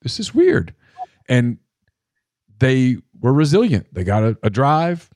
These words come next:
scored, got a stop, scored again, win the game, put it away. And you're like, "I don't know that his teams the last couple of years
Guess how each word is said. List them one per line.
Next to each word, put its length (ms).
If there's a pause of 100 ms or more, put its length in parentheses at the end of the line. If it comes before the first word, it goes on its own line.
scored, 680
got 140
a 40
stop, 420
scored 260
again, 520 (160)
win 160
the 60
game, 540 (140)
put 140
it 60
away. 420 (520)
And 160
you're 100
like, 280 (960)
"I 180
don't 220
know 260
that 140
his 240
teams 400
the 100
last 240
couple 300
of 60
years 460